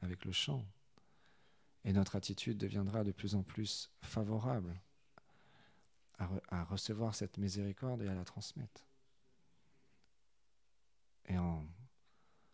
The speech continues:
et naturellement, on goûtera une félicité. Comme Srila Bhakti Lakshar Srila Dev Goswami Maharaj, il dit, un, un océan de félicité, d'allégresse dans ce monde même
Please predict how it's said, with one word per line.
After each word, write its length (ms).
et 60
naturellement, 600
on 60
goûtera 380
une 100
félicité. 640
Comme 320
Srila 220
Bhakti 320
Lakshar 340
Srila 200
Dev 120
Goswami 340
Maharaj, 340
il 120
dit, 220
un, 160
un 220
océan 400
de 60
félicité, 680
d'allégresse 800
dans 100
ce 160
monde 260
même 360